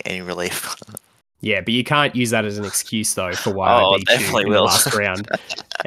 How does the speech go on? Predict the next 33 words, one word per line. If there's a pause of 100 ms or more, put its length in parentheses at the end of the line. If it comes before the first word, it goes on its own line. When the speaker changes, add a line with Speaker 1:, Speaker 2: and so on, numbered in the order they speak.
Speaker 2:
How
dare
you
bring
that
up
as
an
excuse?
<laughs> (760)
So
for
listeners,
if
you
don't
know
yet (100)
or
already,
Speaker 1:
Asterix.
Speaker 2:
um, (840)
there's
no
asterisks
against
this
season,
not
at
all,
mate.
I